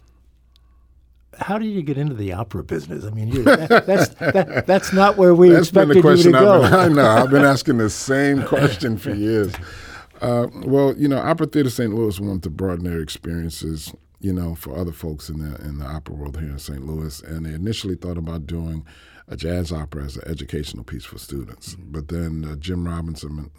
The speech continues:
Speaker 2: who's the director, uh, also, uh, he's the director of the opera, said, "Well, why don't we put it on the main stage?" And then it became a main production. And, you know, they, when they, when there were conversations about composers,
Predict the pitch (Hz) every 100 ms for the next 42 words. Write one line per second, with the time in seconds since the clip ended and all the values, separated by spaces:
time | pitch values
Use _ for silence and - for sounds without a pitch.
0 | 53 80 76 73 62 82 87 - 69 69
1 | - - _ _ - _ 87 85 82 -
2 | 87 90 90 85 - _ _ _ 80 73
3 | 90 98 80 87 90 82 - 82 78 73
4 | 76 73 64 67 _ _ _ _ - 98
5 | 85 90 110 110 92 - 92 82 82 80
6 | 76 - 87 87 67 - - - _ 80
7 | 80 78 78 73 117 110 98 98 92 90
8 | 85 85 80 85 101 95 73 69 - _
9 | _ _ _ _ - 104 110 - - 120
10 | 113 95 95 95 95 95 98 90 - 92
11 | 101 101 90 85 107 104 90 101 92 82
12 | 85 82 82 - 82 - 80 110 87 80
13 | 85